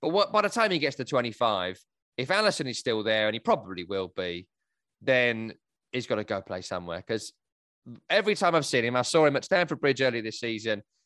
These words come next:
and obviously saw him at the weekend. And these are the times that I've wa-, really watched him. And I think that this guy is better than half of the keepers in the Premier League, probably.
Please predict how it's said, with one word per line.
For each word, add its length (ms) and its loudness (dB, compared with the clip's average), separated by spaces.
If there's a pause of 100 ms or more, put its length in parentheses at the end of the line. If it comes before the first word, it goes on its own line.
(140)
and 100 -2
obviously 220 -2
saw 160 2
him 60 0
at 40 -6
the 80 -2
weekend. 580 -2
And 120 -2
these 160 0
are 40 -6
the 60 -10
times 320 0
that 80 -2
I've 80 -2
wa-, 220 -4
really 300 0
watched 360 -4
him. 220 -6 (680)
And 100 0
I 120 0
think 240 -6
that 100 -8
this 220 -4 (240)
guy 500 2
is 220 -4
better 460 -4
than 760 0 (880)
half 800 0
of 140 -2
the 60 -2
keepers 640 -4
in 120 -10
the 60 -8
Premier 380 -2
League, 380 -4 (420)
probably. 680 -2